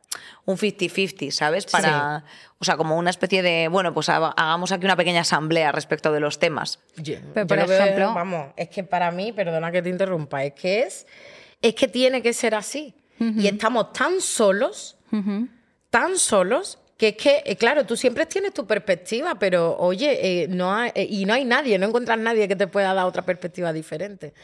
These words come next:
Speaker 2: Pero bueno, solamente resaltar eso, sí, sí. Tiene que ser así.
Speaker 3: No, yo te, a, a Inés yo sé que le gusta mucho currar en equipo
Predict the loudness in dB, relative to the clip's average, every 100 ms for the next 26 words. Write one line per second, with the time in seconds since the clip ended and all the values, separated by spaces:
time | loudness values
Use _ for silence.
0 | -20 -10 -2 0 0 -2 -10 _ -6 0
1 | 2 2 0 2 2 0 -2 0 0 0
2 | -2 -8 -12 _ -8 -6 -6 -10 -12 _
3 | _ _ _ -6 -6 -6 -8 -12 -14 -8
4 | -2 0 0 0 0 0 -2 -2 0 0
5 | 0 0 0 0 -2 0 -2 -2 -2 -2
6 | 0 0 -2 -2 -2 -2 -2 -4